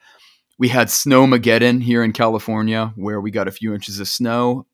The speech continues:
and everyone freaked out. The hair caught on fire.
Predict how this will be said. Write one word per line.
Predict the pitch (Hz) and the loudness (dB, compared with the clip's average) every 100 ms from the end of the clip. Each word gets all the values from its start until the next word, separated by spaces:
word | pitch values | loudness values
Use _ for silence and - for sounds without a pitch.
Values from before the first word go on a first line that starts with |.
| - | -14
and | 104 101 98 95 | -10 -6 -8 -8
everyone | 107 104 90 | -10 -10 -12
freaked | - 101 90 117 | -10 -10 -8 -4
out. | 113 107 | -2 -4
The | 90 | -6
hair | 101 104 104 | -8 -6 -6
caught | - 104 | -6 -4
on | 104 107 | -4 -4
fire. | 107 107 104 107 104 | -4 -2 -2 -4 -6